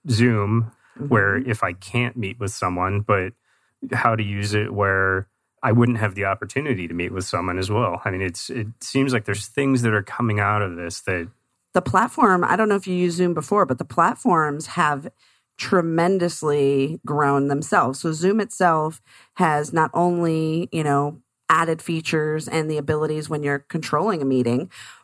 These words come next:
Speaker 2: but there's also, um, advantages of knowing other platforms and getting people to actually click a link or connect faster. Because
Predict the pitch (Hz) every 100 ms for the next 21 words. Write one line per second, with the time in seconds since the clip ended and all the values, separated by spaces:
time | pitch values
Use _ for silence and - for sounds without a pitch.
0 | _ - 185 165 - 175 175 165 165 165
1 | 160 175 160 151 151 156 135 165 160 151
2 | 147 - 160 170 180 190 170 165 160 160
3 | 170 170 147 160 180 175 - 233 - 147
4 | 135 - - 170 165 160 165 170 _ -
5 | - - 196 196 196 190 190 185 - 180
6 | - 185 190 - 185 170 160 - 160 -
7 | - - 170 165 156 143 - - 160 160
8 | 156 151 214 196 214 240 - - _ _
9 | _ _ _ - - 160 180 - 302 339
10 | 349 330 - 226 226 208 202